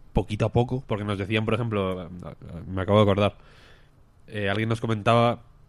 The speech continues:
que cuando hablaba yo, de hecho, de lo de la postura, como que daba a entender que no se podía matar a los jefes, eh, quitándoles toda la vida, sino que, o a los, o a cualquier enemigo, vaya,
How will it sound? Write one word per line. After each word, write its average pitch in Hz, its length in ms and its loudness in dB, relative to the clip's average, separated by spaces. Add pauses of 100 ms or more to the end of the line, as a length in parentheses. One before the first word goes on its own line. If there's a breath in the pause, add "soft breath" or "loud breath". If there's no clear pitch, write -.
(800)
que 95 440 0
cuando 98 260 2
hablaba 107 360 4
yo, 113 320 6
de 107 140 2
hecho, 107 280 0
de 98 640 0
lo 95 140 2
de 95 80 4
la 92 120 0
postura, 110 840 6
como 104 160 -8
que 104 100 2
daba 104 120 4
a 110 60 6
entender 107 440 0
que 104 200 4
no 107 240 4
se 113 100 0
podía 107 320 4
matar 104 240 2
a 101 60 0
los 95 140 -2
jefes, 101 640 0 (1000 soft breath)
eh, 101 120 0
quitándoles 107 480 4
toda 110 120 6
la 101 100 8
vida, 117 300 4
sino 95 280 -4
que, 90 600 0
o 92 140 2
a 90 80 0
los, 87 160 -4
o 95 180 0
a 82 60 -2
cualquier 98 280 0
enemigo, 104 320 4
vaya, 113 280 2